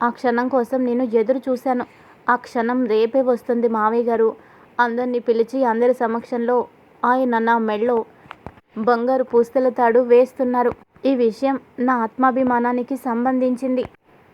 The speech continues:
అందరి దగ్గర, ముఖ్యంగా అత్తయ్య గారి దగ్గర నేను తల ఎత్తుకొని ఉంటాను, అందుకని ఇంత సంతోషంగా ఉన్నాను" అని అనగానే సత్యం బాధపడతాడు. "నువ్వు తల ఎత్తుకొని తిరగలేకుండా చేసిందమ్మా మీ అత్తయ్య.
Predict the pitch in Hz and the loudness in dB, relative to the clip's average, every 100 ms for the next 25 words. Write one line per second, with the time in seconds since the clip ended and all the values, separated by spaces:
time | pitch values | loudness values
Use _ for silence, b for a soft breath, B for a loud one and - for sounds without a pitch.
0 | _ _ _ _ 240 233 240 240 240 208 | _ _ _ _ -2 2 2 2 2 2
1 | 240 254 240 226 208 254 254 247 214 - | 2 2 0 -4 -2 -2 0 0 0 0
2 | 269 269 247 233 214 247 247 - - 233 | 0 0 -2 -2 -2 -2 -4 -6 -6 -2
3 | 233 247 247 247 262 285 - 247 254 262 | -2 0 2 2 2 -2 0 0 -2 -6
4 | - _ 240 247 262 262 254 - B B | -10 _ -4 -2 0 -2 -2 -10 B B
5 | B - 233 254 254 247 254 254 269 254 | B -6 -2 -2 -2 -2 -2 -4 -2 -2
6 | 240 285 269 262 262 247 247 254 240 - | 0 -2 -2 -4 -2 -2 -2 -4 -6 -12
7 | _ 240 240 240 226 233 240 233 240 - | _ -4 -2 -2 -2 -2 -2 -4 -6 -12
8 | - 240 214 254 240 208 214 226 240 226 | -6 -4 -2 -2 -2 0 -2 -2 -2 -4
9 | 220 233 233 B B B B 226 220 220 | -2 -2 -2 B B B B -6 -2 0
10 | 247 247 226 233 226 226 220 226 233 240 | 0 2 2 4 2 -2 -2 -2 -2 -2
11 | 247 233 233 240 214 226 220 233 240 226 | -2 -2 0 -2 -2 -4 -2 -2 0 -2
12 | 233 247 226 214 214 233 240 214 - 233 | -2 -2 -2 0 0 0 -2 -4 -4 -2
13 | 233 | 0